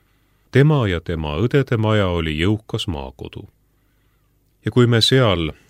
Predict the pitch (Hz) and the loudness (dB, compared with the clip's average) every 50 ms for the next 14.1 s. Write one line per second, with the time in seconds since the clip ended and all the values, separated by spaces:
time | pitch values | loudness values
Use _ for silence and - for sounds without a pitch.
0 | - - 87 95 110 110 - - - 101 90 90 90 85 82 73 87 90 95 101 | -10 -6 -2 -2 -2 -2 -2 -2 -2 -2 -2 -2 -2 -2 -4 -4 -2 -2 -2 -2
1 | 101 - - - 92 87 - - 95 98 104 98 - - 95 90 90 87 - - | -2 -4 -6 -6 -4 -4 -4 -2 -2 -2 -2 -4 -4 -6 -4 -4 -4 -6 -8 -10
2 | - - - 113 107 92 78 76 73 - 82 80 - _ _ _ _ _ _ _ | -8 -6 -4 -4 -2 -2 -4 -6 -8 -8 -10 -12 -12 _ _ _ _ _ _ _
3 | _ _ _ _ - 107 - - 127 120 120 120 117 120 120 - - 131 127 127 | _ _ _ _ -6 -6 -2 0 2 2 2 2 0 -2 -2 -4 -4 -2 -2 0
4 | 127 123 120 - - 131 131 135 131 123 117 120 113 110 107 110 110 107 - 123 | 0 -2 -2 0 0 0 2 2 2 2 0 0 0 0 0 0 -2 -2 -2 -2
5 | 117 113 110 107 98 78 73 73 71 - - 80 76 - _ _ _ - - _ | -2 -2 -2 -2 -4 -4 -6 -8 -8 -10 -10 -10 -10 -12 _ _ _ -20 -20 _
6 | _ _ _ - 92 95 95 95 95 95 95 92 92 95 95 98 92 92 92 95 | _ _ _ -6 -4 -2 0 0 0 0 0 0 -2 -2 -2 -2 -4 -4 -2 -2
7 | 95 92 90 87 _ _ _ _ - 95 101 101 101 98 98 95 - - 98 92 | -4 -4 -6 -8 _ _ _ _ -4 -2 -2 0 0 0 -2 -4 -4 -4 -4 -4
8 | 95 92 90 - - 101 104 - 123 113 - - - 76 69 69 67 67 - - | -4 -4 -6 -6 -8 -8 -6 -4 -6 -6 -6 -6 -8 -8 -8 -10 -14 -16 -18 -20
9 | _ _ _ _ _ _ _ _ _ _ - - 139 127 - - 82 80 80 78 | _ _ _ _ _ _ _ _ _ _ -10 -8 -8 -6 -4 -4 -4 -2 -2 -4
10 | 76 78 78 78 76 76 78 76 - - 82 76 71 73 73 71 71 73 - _ | -4 -4 -4 -6 -6 -8 -8 -10 -8 -8 -8 -8 -8 -8 -10 -10 -10 -12 -14 _
11 | _ _ _ _ _ _ _ _ _ _ _ - - 131 135 143 131 117 104 - | _ _ _ _ _ _ _ _ _ _ _ -6 0 2 2 4 2 2 0 0
12 | 117 110 110 107 - 107 107 104 104 101 107 - - _ _ _ - 107 110 110 | 0 0 0 0 0 0 2 2 0 0 -4 -6 -12 _ _ _ -4 0 0 0
13 | 101 95 - - - - - 104 - 113 117 113 - - 104 98 98 95 - - | 0 -2 -4 -8 -6 -4 -4 -2 0 -2 -2 -2 -4 -4 -2 -2 -2 -2 -4 -10
14 | - | -20